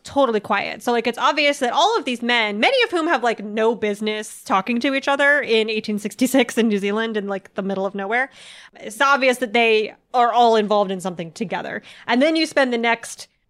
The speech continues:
eight hundred pages figuring out what that is. And there is a, at the heart of the book, a murder mystery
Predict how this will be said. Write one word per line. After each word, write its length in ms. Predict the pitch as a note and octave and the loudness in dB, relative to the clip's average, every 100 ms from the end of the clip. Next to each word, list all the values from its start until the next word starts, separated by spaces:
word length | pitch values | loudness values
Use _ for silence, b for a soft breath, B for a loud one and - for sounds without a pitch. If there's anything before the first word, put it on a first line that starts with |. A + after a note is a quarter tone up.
| _ | _
eight 200 | C#4+ E4+ | 4 6
hundred 320 | E4 D#4+ C#4+ C#4 | 6 6 6 6
pages 560 | D4 B3+ G3+ G3+ F#3+ | 4 4 4 4 2
figuring 420 | - D#4 B3+ C4+ | 0 2 4 4
out 180 | A#3+ A3 | 4 2
what 160 | A3 G3+ | 0 0
that 200 | F#3+ G3 | 0 -2
is. 280 | - - - B B B | -6 -12 -14 B B B
And 280 | A#3+ A#3 A#3 | 0 0 2
there 240 | A#3 A#3 | 2 2
is 420 | A#3+ B3+ A#3+ A#3 | 4 4 4 0
a, 380 | A#3 A3 A3 G#3+ | -2 0 0 0
at 120 | G#3+ | -2
the 60 | G#3+ | -2
heart 200 | E4+ A#4+ | 2 2
of 80 | D4 | 4
the 60 | A#3+ | 2
book, 300 | A3 G#3+ - | 4 2 0
a 240 | A3 G#3 | 0 2
murder 340 | G3+ A3+ C#4 D4+ | 2 2 2 2
mystery 640 | C#4+ D4 - D#4 D#4 E4 | 0 -2 -4 -4 -4 -6